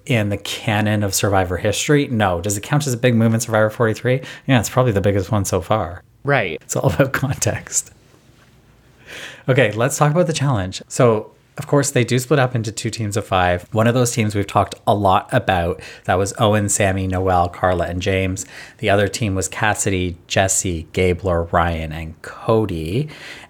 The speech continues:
Speaker 1: And it worked the same as it's worked in forty-one and forty-two, where they do sort of, like, an endurance challenge. This one was, like, holding a bar that holds a ball against a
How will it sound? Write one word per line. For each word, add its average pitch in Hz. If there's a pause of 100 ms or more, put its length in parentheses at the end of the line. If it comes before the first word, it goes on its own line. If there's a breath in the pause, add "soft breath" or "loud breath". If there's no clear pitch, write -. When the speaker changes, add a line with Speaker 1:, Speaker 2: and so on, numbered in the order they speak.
(140)
Speaker 1:
And 92 (100)
it 95
worked 101
the 95
same 101
as 147
it's 160
worked 165
in 147
forty-one 135
and 131
forty-two, 104 (560 soft breath)
where 95
they 87
do 87
sort 92
of, 87
like, 82
an 78
endurance 92
challenge. 101
This -
one 101
was, 92
like, 80
holding 104
a 101
bar 95
that 87 (180)
holds 107
a 104
ball 92 (600)
against 95
a 87